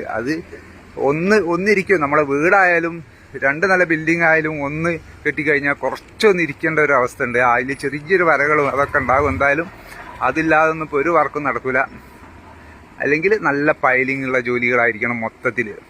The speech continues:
അപ്പം ഒരുപാട് കോടികൾ ചിലവാകും. അപ്പം ഇത് ഒരൊറ്റ മഴ, കഴിഞ്ഞ മഴയൊക്കെ കൊണ്ട് ഒരുപാട് ആറി ബ്ലോക്കുള്ള ഏരിയകളൊക്കെ ഉണ്ട്. അവിടെ ഭാഗമൊക്കെ ഇപ്പോഴും നല്ല ഉഷാറായിട്ട് നിലനിൽക്കുന്നുണ്ട്. എന്തായാലും ജനങ്ങൾക്ക് അപകടമൊന്നും പറ്റാതെ കഴിച്ചിലാവട്ടെ,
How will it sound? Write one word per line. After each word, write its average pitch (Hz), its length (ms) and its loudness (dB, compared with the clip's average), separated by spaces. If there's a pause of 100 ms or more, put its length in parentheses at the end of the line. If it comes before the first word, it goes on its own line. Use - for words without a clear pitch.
(320)
അപ്പം 139 200 0 (180)
ഒരുപാട് 151 480 0 (760)
കോടികൾ 131 380 2 (280)
ചിലവാകും. 127 460 0 (640)
അപ്പം 160 240 0 (260)
ഇത് 160 160 0 (1160)
ഒരൊറ്റ 185 340 -2 (140)
മഴ, 190 140 4 (120)
കഴിഞ്ഞ 139 320 -2
മഴയൊക്കെ 165 320 0
കൊണ്ട് 160 220 -4
ഒരുപാട് 156 420 4
ആറി 156 200 2
ബ്ലോക്കുള്ള 156 400 0 (100)
ഏരിയകളൊക്കെ 131 420 2
ഉണ്ട്. 107 200 -4
അവിടെ 120 160 0 (100)
ഭാഗമൊക്കെ 127 340 -2
ഇപ്പോഴും 156 340 0
നല്ല 131 200 -2
ഉഷാറായിട്ട് 127 520 -2
നിലനിൽക്കുന്നുണ്ട്. 120 600 -6 (640)
എന്തായാലും 139 360 0 (180)
ജനങ്ങൾക്ക് 139 480 -2 (120)
അപകടമൊന്നും 147 500 -2
പറ്റാതെ 139 360 0
കഴിച്ചിലാവട്ടെ, 143 520 0